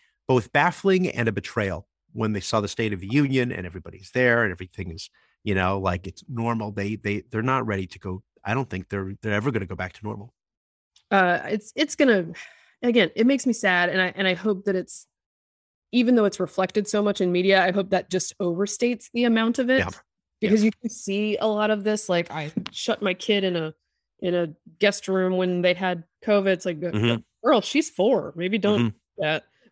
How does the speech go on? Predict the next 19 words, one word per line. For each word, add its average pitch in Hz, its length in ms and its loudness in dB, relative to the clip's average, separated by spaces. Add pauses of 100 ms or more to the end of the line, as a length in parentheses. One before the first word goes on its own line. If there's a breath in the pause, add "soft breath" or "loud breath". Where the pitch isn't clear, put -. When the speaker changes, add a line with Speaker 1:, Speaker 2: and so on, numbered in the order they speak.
Speaker 2:
You 233 120 2
see 320 180 2
a 254 80 4
lot 202 200 2
of 175 100 -4
those 180 180 0
kind 180 200 -2
of 160 80 -4
reactions 160 600 -4 (100)
in 180 160 0
Speaker 1:
Yeah. 180 60 -2
Speaker 2:
media, 185 500 -2 (320)
and 185 100 0
Speaker 1:
Yeah. 185 60 6
Speaker 2:
they 180 60 6
are 175 120 2 (260)
incentivized 196 560 0
in 202 180 2
media. 196 420 0